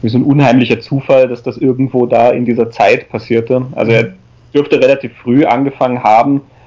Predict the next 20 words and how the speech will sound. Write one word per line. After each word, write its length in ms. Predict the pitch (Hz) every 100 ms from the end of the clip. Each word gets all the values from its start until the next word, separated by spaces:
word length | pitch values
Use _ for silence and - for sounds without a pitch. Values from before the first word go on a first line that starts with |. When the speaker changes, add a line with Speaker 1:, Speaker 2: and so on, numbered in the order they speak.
| - -
Speaker 1:
Äh, 320 | 127 117 120
Chayefsky 420 | 117 113 120 -
hat 180 | 117 -
auch 140 | 135
tatsächlich 360 | 127 117 123 123
fürs 120 | 113
Fernsehen 380 | - 120 123 113
gearbeitet, 760 | 104 92 127 151 143 147 147 - _ _ - - - - -
ähm, 540 | 123 123 123 123 123
und 180 | - 113
hat 160 | 123 -
dann 160 | 131 120
auch 180 | 120
schon 160 | - 131
irgendwo 380 | - 135 143 135
in 140 | 123 120
den, 380 | 120 120 117 113 _ - - - - -
also 100 | 117
Jahre 440 | 113 110 127 151 139
davor 800 | 147 - 127 127 139 127 113